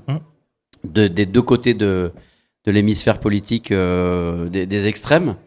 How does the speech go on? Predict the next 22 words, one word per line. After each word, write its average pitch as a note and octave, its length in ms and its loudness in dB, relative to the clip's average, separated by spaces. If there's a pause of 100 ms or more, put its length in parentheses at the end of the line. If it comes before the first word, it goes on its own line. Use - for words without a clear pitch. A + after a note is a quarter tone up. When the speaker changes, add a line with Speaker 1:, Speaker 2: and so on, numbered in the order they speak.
(540)
Speaker 2:
Euh, F#2 600 0
et G#2 100 0
du A2 100 0
coup, E3+ 320 4
euh, G2 560 4
le F#2 140 -2
mer-, G2 240 -2
on F#2+ 60 -6
peut G2+ 100 -2
l'appeler G2+ 220 0
comme A2+ 140 -2
on B2+ 60 0
veut, D3+ 220 2
hein, A2+ 140 2
la, F#2+ 180 0
la F#2 100 -2
poésie, G#2+ 540 2
le, G#2+ 160 4
le F#2+ 140 4
merveilleux, G2+ 440 2
euh, B2+ 480 6 (360)
l'imagination. A#2 800 0